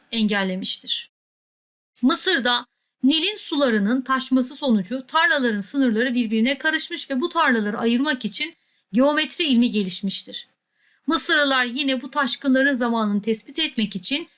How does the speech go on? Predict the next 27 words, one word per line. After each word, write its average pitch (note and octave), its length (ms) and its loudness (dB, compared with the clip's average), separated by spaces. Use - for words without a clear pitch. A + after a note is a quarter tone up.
güneş D#4+ 400 2
yılını C4 280 4
hesaplamıştır. G#3 800 -2
Böylece C4+ 500 0
güneş C4+ 320 2
yılı A#3 160 2
esaslı G#3 420 -2
takvim B3 440 -2
bulunmuştur. F#3+ 640 -2
Ölümden F#4 500 2
sonra F#4+ 260 0
yaşama D4+ 460 0
inandıkları A3+ 640 0
için G3 460 -4
ölülerini E4+ 500 0
mumyalamışlar C4+ 880 0
ve F#3+ 140 -4
böylelikle B3+ 540 0
insan E4 460 0
vücudunu G#3+ 460 0
tanımışlar, A3+ 640 0
tıp G4+ 300 -4
ve D4 160 2
eczacılık B3 560 -2
bilimlerinin G#3+ 640 2
gelişmesini A3+ 600 0
sağlamışlardır. F#3+ 920 -4